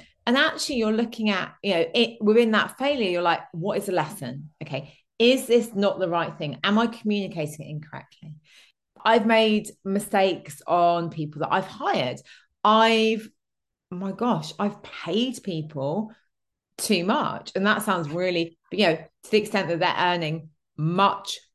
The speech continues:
more than me, and I'm the C E O. So, you know, it wasn't sustainable. Like,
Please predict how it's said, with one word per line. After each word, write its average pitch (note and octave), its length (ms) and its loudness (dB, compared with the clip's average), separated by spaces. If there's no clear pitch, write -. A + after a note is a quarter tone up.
more D#3+ 600 0
than D3 220 -4
me, D3 400 -2
and F#3 140 0
I'm G3+ 160 6
the G#3 60 2
C G#3 280 0
E G#3 40 2
O. B3+ 240 0
So, - 180 0
you G#3 200 4
know, F#3+ 140 4
it - 160 0
wasn't F#3 340 -6
sustainable. A3+ 640 0
Like, D3+ 220 0